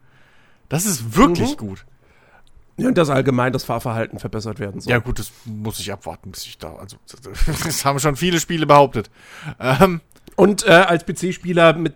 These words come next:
Speaker 2: wer, der mit Maus und Tastatur spielt, freut man sich auf jeden Fall darüber, dass man, ähm, dass man das deaktivieren kann, dass man ausweicht, indem man halt zweimal
Speaker 1: Ja.
Speaker 2: eine Richtungstaste
Speaker 1: Aber was
Speaker 2: drückt.
Speaker 1: fehlt immer noch? Eine Gentaste.
Speaker 2: Ja gut,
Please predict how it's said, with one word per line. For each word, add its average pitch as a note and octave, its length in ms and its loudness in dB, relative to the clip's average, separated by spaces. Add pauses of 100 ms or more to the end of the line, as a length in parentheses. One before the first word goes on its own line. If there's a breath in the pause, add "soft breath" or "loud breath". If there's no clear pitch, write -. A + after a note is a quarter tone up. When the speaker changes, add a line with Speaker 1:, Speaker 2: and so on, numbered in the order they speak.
(100)
Speaker 2:
wer, D3 180 0
der D3 220 2
mit D3 160 -2
Maus D3+ 240 0
und D3+ 60 -6
Tastatur D3 520 -6
spielt, G3 420 -6 (400 loud breath)
freut E3+ 280 0
man E3 100 -2
sich C#3 140 -6
auf C3 100 0
jeden D3 180 0
Fall C3+ 200 -2
darüber, C3 360 -2
dass B2+ 220 -8
man, A2+ 400 -6
ähm, G#2 320 -12 (480 soft breath)
dass - 160 -10
man B2 120 -2
das - 180 -10 (180)
deaktivieren F3+ 1040 0
kann, C#4 240 -2
dass C#3 160 -6
man C#3+ 140 -2
ausweicht, D3 560 -2
indem C3+ 260 -4
man C3+ 80 2
halt B2+ 160 -2
zweimal C3 760 2
Speaker 1:
Ja. - 40 -8
Speaker 2:
eine B2+ 180 -2
Richtungstaste A#2+ 520 -8
Speaker 1:
Aber A#2+ 180 2
was B2 140 2
Speaker 2:
drückt. - 80 -12
Speaker 1:
fehlt C3 180 -4
immer C#3 160 -4
noch? E3+ 220 -8
Eine D3 100 -4
Gentaste. G2 720 -8 (1400 soft breath)
Speaker 2:
Ja C#3 160 -14
gut, C#3 200 -12